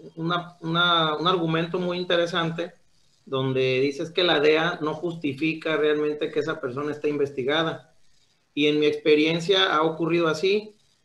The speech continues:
Cuando el informe justificado de la wif, eh, es presentado en el amparo, la wif aporta un anexo, que es como el que les, ahorita les estaba mostrando,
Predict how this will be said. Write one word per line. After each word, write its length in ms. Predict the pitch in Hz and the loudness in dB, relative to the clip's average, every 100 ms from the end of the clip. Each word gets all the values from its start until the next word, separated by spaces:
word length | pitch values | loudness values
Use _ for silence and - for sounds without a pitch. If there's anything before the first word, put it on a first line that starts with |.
| _ - | _ -2
Cuando 800 | 147 143 139 139 139 139 139 147 | 0 4 4 6 6 6 4 4
el 140 | 139 | 2
informe 360 | 143 139 175 208 | 0 0 0 2
justificado 760 | 208 180 160 139 143 165 175 | 0 -4 -4 -6 -4 2 4
de 120 | 180 156 | 4 2
la 140 | 143 | 2
wif, 400 | 139 160 151 151 - _ - | 2 2 0 -4 -18 _ -10
eh, 240 | 120 120 | -6 -6
es 100 | 120 | -6
presentado 600 | - 165 160 139 151 156 | -4 -4 -4 -4 -2 0
en 100 | 156 | 0
el 120 | 139 | -2
amparo, 540 | 131 123 151 156 196 233 - _ _ _ _ - | -2 0 2 2 0 -8 -18 _ _ _ _ -4
la 160 | 139 | 0
wif 360 | 135 151 180 - | 2 4 2 2
aporta 580 | 156 135 151 160 165 170 | -2 -2 0 0 2 0
un 140 | 170 | 0
anexo, 520 | 170 175 175 - 202 - | 0 0 -2 -2 -4 -2
que 100 | 147 | -4
es 80 | 147 | -4
como 180 | 160 143 | -6 -4
el 80 | 131 | -4
que 60 | |
les, 240 | 127 120 - | -4 -4 -2
ahorita 240 | 135 135 | -2 0
les 140 | 147 123 | -2 -2
estaba 260 | - 151 | -2 -2
mostrando, 680 | 156 139 160 170 185 254 | -2 -4 0 0 0 -6